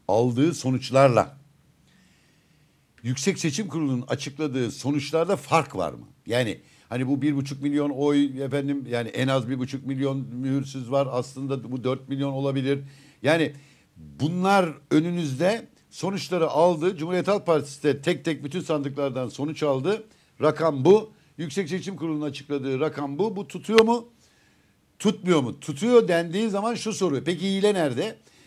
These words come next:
İşte kafanın karıştığı burada. O, e,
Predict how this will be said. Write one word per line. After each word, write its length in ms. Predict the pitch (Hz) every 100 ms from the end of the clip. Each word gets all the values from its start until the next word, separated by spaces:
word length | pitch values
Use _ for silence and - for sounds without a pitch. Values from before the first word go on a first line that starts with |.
| -
İşte 420 | 151 - 208 - - _
kafanın 340 | - 151 226 -
karıştığı 480 | 185 156 - 202
burada. 360 | 156 170 113 78 - _ -
O, 280 | 170 196 190 _ _ _ _ 113
e, 760 | 120 120 120 120 120 120 117